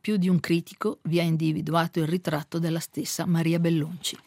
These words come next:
Stanza degli orologi, anno millecinquecentotrentatré. Il mio segreto è una memoria che agisce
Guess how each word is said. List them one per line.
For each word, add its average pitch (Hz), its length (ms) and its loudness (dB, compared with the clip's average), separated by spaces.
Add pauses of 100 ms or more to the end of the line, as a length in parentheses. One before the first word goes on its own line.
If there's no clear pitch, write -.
(600)
Stanza 233 480 0
degli 202 220 4
orologi, 185 640 2
anno 196 360 4
millecinquecentotrentatré. 170 1700 -2 (920)
Il 190 100 4
mio 277 140 6
segreto 247 640 2
è 190 80 0
una 202 180 4
memoria 202 480 4
che 190 160 -2
agisce 170 500 -2